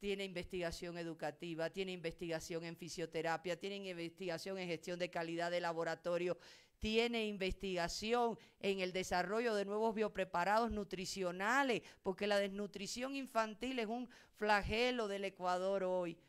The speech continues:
Entonces, qué lindo ser mujer, qué lindo estar en la uta, qué lindo trabajar. Y pido un fuerte aplauso para personas que tienen miedo escénico, que son las funcionarias administrativas de la dide, pero que hacen posible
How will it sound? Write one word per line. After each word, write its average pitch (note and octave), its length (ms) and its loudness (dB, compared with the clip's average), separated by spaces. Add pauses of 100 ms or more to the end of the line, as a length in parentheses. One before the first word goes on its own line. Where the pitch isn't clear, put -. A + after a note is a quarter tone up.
(260)
Entonces, A#3 440 -2
qué A#3+ 160 2
lindo G3+ 460 -2
ser F3 240 -2
mujer, E3 480 -6 (260)
qué A3 160 2
lindo G#3+ 460 0
estar F#3+ 320 2
en F#3+ 120 0
la E3+ 160 2
uta, F#3+ 360 -2
qué G3 160 -4
lindo G#3 460 -4
trabajar. F3+ 600 0 (260)
Y G3 120 -4
pido B3+ 320 0
un A#3+ 80 -2
fuerte A#3 380 2
aplauso G#3 640 4 (240)
para G#3 240 4
personas C4+ 340 0
que A#3 120 2
tienen A#3+ 260 -4
miedo B3 220 2
escénico, A3+ 560 4
que F#3 100 0
son A#3+ 140 4
las B3+ 100 4
funcionarias A3+ 500 0
administrativas G#3 680 0
de A3 80 4
la G3 160 2
dide, A3 380 0 (340)
pero B3 260 6
que C4 100 6
hacen C#4+ 280 6
posible C4+ 720 4